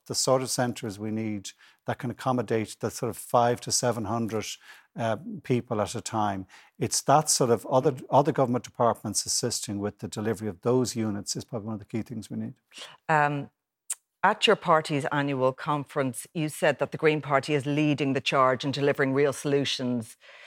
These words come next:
Speaker 2: that improve the daily quality of life. If you're leading the charge, do you have frustrations about others within the coalition sharing that vision?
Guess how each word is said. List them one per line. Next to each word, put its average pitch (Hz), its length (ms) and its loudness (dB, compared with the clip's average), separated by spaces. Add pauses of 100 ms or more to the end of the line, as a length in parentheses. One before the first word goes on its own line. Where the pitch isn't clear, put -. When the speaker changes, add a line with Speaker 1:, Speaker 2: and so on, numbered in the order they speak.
(220)
Speaker 2:
that 165 140 4
improve 180 400 4
the 190 80 2
daily 147 320 6
quality 143 460 2
of 127 100 -2
life. 139 320 2
If 202 240 -2
you're 247 140 8
leading 190 500 4
the 135 80 0
charge, 117 640 2
do 165 100 -2
you 175 200 6
have 170 200 4
frustrations 151 1080 0 (400)
about 151 280 4
others 156 320 4
within 151 360 2
the 143 80 0
coalition 143 520 2
sharing 139 520 4
that 127 240 0
vision? 120 380 -4